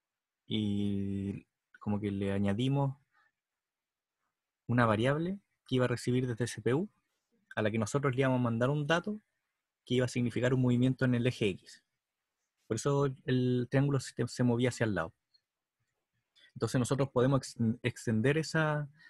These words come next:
ese, ese método para cualquier dimensión. Y de hecho se puede hacer para las tres al mismo tiempo.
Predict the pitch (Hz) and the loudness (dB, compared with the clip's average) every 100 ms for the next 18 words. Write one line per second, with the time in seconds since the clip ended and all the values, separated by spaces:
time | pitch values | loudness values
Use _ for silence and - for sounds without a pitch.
0 | _ _ _ _ _ _ 156 131 - 135 | _ _ _ _ _ _ -2 -2 0 0
1 | 131 127 123 123 120 120 120 - _ _ | 2 0 0 -2 -2 -4 -6 -10 _ _
2 | _ 131 - 139 151 170 185 202 _ _ | _ -2 2 2 2 0 0 -2 _ _
3 | _ _ 110 110 107 - 156 151 _ _ | _ _ 2 4 2 0 0 -2 _ _
4 | _ 139 135 - 98 87 _ _ _ _ | _ 2 2 2 -4 -4 _ _ _ _
5 | _ _ _ _ _ _ _ _ _ _ | _ _ _ _ _ _ _ _ _ _
6 | _ - 107 117 - 120 123 - 127 120 | _ 2 4 4 2 2 2 4 0 0
7 | 110 - 131 127 139 139 120 92 - | -2 0 2 2 2 2 0 -2 -6